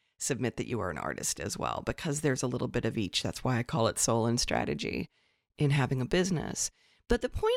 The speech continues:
of this is that the good, the good news is that I'm not standing here as someone who is,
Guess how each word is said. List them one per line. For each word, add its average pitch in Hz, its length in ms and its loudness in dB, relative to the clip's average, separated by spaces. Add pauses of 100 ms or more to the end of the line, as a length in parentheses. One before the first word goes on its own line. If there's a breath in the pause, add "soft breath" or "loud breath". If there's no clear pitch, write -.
of 233 120 2
this 139 440 0
is 156 280 2
that 170 400 2 (400)
the 202 100 4
good, 226 320 4
the 185 120 2
good 180 240 6
news 202 400 4
is 156 260 0
that 160 280 2
I'm 170 160 4
not 190 220 4
standing 202 500 2
here 147 240 4
as 143 160 4
someone 160 380 4
who 147 240 4
is, 139 320 2